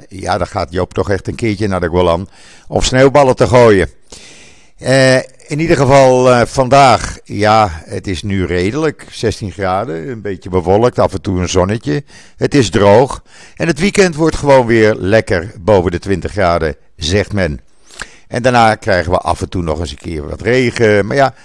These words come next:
we zitten in de Israëlische winter, zullen we maar zeggen.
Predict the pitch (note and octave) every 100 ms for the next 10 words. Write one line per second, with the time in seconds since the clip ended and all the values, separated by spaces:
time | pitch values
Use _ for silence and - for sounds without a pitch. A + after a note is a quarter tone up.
0 | - - _ _ D#3 D3+ E3+ D3+ C3 A#2+
1 | A2+ A2 F#2+ G#2+ F#2+ F#2+ F2 F#2 A2+ A#2+
2 | A#2+ A2 G2 F#2 E2 F#2 D#2